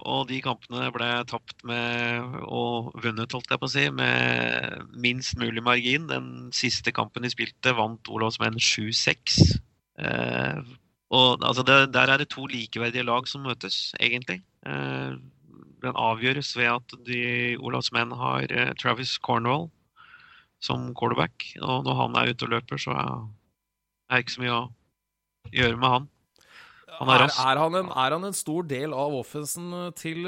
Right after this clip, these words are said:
Speaker 2: Olavsmenn?
Speaker 1: Jeg vil si at han er offan-, offensen til Olavsmenn.
Speaker 2: På hvilken måte?
Speaker 1: Nei, altså, a-, altså, han spiller jo, a-, a-, hva skal vi si for noe? A-,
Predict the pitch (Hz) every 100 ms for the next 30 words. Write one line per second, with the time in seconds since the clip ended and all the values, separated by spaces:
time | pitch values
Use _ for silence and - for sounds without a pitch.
0 | 185 156 170 185 - 208 208 113 - _
1 | _ _ _ _ _ _ 117 123 131 151
2 | - 135 143 - 120 131 - - 104 107
3 | 135 131 135 _ _ - 107 - 113 113
4 | - - 107 - 110 113 131 131 120 123
5 | - 117 117 117 117 131 120 - _ _
6 | _ _ _ _ 143 139 139 117 95 -
7 | _ _ 113 127 139 165 156 151 - 156
8 | 170 175 170 143 139 151 160 - 143 143
9 | 147 147 147 135 123 135 123 117 - -
10 | - 123 127 147 131 123 139 131 127 135